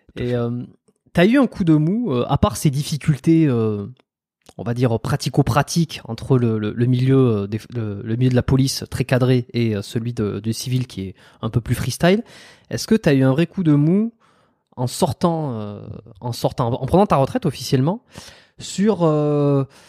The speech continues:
le sens, euh, de ce que tu faisais, sur ce que, sur le, le, le, ce que t'allais faire après, euh, euh, on entend souvent ça, tu vois, sur le, le,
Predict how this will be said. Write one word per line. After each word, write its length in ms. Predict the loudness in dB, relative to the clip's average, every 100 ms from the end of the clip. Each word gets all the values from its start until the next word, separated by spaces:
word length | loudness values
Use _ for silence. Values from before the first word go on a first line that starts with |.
| _ _ 2
le 160 | 2
sens, 600 | 4 2 2 2 -2 -2
euh, 240 | 0 2 2
de 140 | 0
ce 80 | -2
que 80 | -4
tu 180 | -4 -2
faisais, 360 | 4 4 4
sur 240 | 2 -4 -6
ce 100 | -8
que, 180 | -10
sur 260 | -6 -4 0
le, 240 | 2 2
le, 280 | 2 0 0 -4 -20 _
le, 220 | -16 -14 -14
ce 120 | -4
que 80 | 0
t'allais 240 | 2 2
faire 180 | 0 0
après, 480 | 0 2 2 4 2
euh, 300 | 0 -2 -6 _ _ _ -20
euh, 220 | -14 -12 -8
on 140 | -2
entend 200 | 0 0
souvent 240 | 0 0 2
ça, 180 | 2
tu 120 | 0 2
vois, 100 | 0
sur 180 | 0
le, 120 | -4
le, 80 | -4